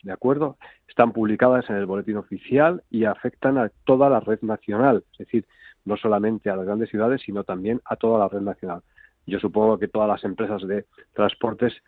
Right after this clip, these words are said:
tienen cumplida notificación al respecto por parte de la Dirección General de Tráfico para que los tiempos de descanso y de conducción estén un poco, de alguna forma,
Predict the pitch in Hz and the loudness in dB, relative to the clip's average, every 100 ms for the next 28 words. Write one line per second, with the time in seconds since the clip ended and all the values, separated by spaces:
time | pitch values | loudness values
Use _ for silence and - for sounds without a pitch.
0 | _ _ 127 120 107 98 104 95 - 131 | _ _ 4 6 2 -2 -2 -2 2 4
1 | 110 92 90 - 107 - - 120 110 104 | 4 2 -2 -6 -4 -2 0 2 2 0
2 | - - - - 98 95 - 107 113 110 | -4 -6 -2 -2 -2 -2 0 0 2 2
3 | 107 101 113 104 110 104 107 - 110 117 | 2 0 -4 -2 0 2 2 2 0 0
4 | 120 120 - - _ - 98 90 92 - | 0 -2 -8 -20 _ 2 2 2 -4 0
5 | 117 113 101 90 87 92 92 104 107 - | 2 2 -2 -6 -4 -6 -6 -4 -2 0
6 | - 123 123 - 127 - _ _ 110 101 | 2 2 2 -4 -6 -8 _ _ -2 0
7 | 107 110 113 - 113 113 120 _ - - | 2 0 -2 0 0 0 -2 _ -8 0
8 | - 120 110 - 107 113 110 _ - _ | 2 4 4 0 0 0 -2 _ -20 _
9 | - 98 92 107 101 110 104 110 | -4 -2 0 0 0 0 2 0